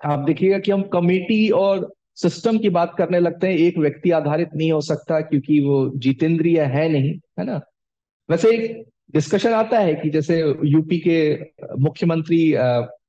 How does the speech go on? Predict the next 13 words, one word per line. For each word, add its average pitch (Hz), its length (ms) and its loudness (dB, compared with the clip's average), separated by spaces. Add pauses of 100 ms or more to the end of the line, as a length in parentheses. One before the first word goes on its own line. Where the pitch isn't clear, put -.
योगी 143 440 0
आदित्यनाथ 151 640 0
जी 143 240 2
हैं, 143 380 0
तो 151 360 -2 (280)
एक 156 200 -2
संत 175 380 -2
महात्मा 160 420 0
कैसे 147 460 0
पॉलिटिक्स 135 580 -4
में 135 80 0
आ 110 140 0
गया। 101 220 -6